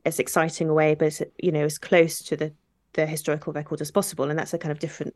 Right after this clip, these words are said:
sort of set of procedures, really. Um, but then, you know, what do I do in terms of,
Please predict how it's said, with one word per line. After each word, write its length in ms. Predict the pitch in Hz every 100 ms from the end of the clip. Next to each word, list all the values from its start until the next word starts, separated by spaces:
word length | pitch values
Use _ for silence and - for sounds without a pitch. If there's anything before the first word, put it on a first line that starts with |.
| -
sort 280 | - 156 -
of 60 | - _
set 240 | - 160 -
of 120 | - _ _ _
procedures, 500 | - - 170 - -
really. 320 | 95 - 151 - - - - -
Um, 360 | 185 180 175 175 - - - - -
but 100 | 202
then, 360 | 220 208 190 -
you 120 | 220
know, 100 | 196
what 160 | 202 -
do 140 | 214
I 280 | 208 202 196
do 360 | 190 180 180 175
in 120 | 170
terms 380 | 180 180 170 165
of, 160 | 160